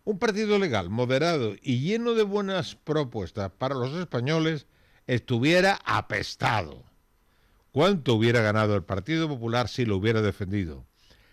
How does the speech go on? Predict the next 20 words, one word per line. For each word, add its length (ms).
Si 220
Núñez 360
Feijóo 640
lo 160
hubiera 240
apoyado 420
como 220
Sánchez 340
apoyó 540
claramente 800
a 40
Yolanda 480
Díaz, 560
pero 220
al 100
P 160
P 380
le 280
importaba 720
más 300